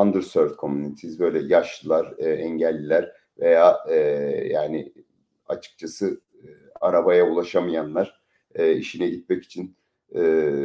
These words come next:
toplu taşıma ihtiyacı olanları yaygınlaştırmak. Yani normalde toplu taşıma Amerika'da çok gündem değildi. Ama şu anda büyük bir gündem haline geldi. Ben Türkiye'deki özellikle otobüs üreticilerini,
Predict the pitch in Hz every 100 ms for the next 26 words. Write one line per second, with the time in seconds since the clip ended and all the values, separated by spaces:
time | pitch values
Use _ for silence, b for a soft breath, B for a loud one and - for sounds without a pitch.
0 | 69 - 82 - 92 80 87 82 71 -
1 | - - 87 80 82 78 85 78 78 80
2 | 104 92 85 87 82 82 - 87 76 85
3 | 85 87 85 87 87 95 - - _ -
4 | 92 - 95 87 104 92 87 82 87 87
5 | - - - 80 85 85 80 92 87 78
6 | 78 - _ _ _ - 87 87 104 90
7 | 85 95 95 98 95 85 85 85 87 -
8 | _ _ _ _ - 85 82 80 80 80
9 | 85 80 90 87 - - - 98 90 87
10 | 101 90 - 87 90 90 90 90 90 -
11 | - 87 - 85 82 78 82 85 85 92
12 | 107